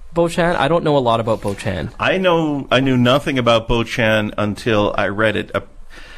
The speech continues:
Speaker 2: uh, until I read the book. He's a literary figure from the Meiji period of Japan.
Speaker 1: Which is basically the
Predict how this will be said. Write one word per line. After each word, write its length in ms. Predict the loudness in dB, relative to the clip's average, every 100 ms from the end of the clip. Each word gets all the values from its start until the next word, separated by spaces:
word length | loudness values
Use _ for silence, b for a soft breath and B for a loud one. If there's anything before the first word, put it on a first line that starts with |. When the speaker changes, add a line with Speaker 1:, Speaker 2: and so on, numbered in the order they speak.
| B 2
Speaker 2:
uh, 180 | 2 4
until 220 | 0 2
I 80 | 2
read 260 | 2 0 -2
the 80 |
book. 320 | -4 -2 -2 -4
He's 300 | -10 -8 0
a 160 | 0
literary 580 | 2 0 0 2 2 0
figure 480 | -2 -4 -2 0 0
from 260 | 0 -2 0
the 40 | 0
Meiji 760 | 2 2 2 2 2 2 0
period 680 | -4 -4 0 2 2 2 2
of 140 | -2 -2
Japan. 600 | -2 0 2 2 2 2
Speaker 1:
Which 200 | 2 0
is 160 | -2
basically 1000 | -4 0 0 0 -2 0 2 2 2 0 -2
the 840 | -4 0 2 4 2 2 2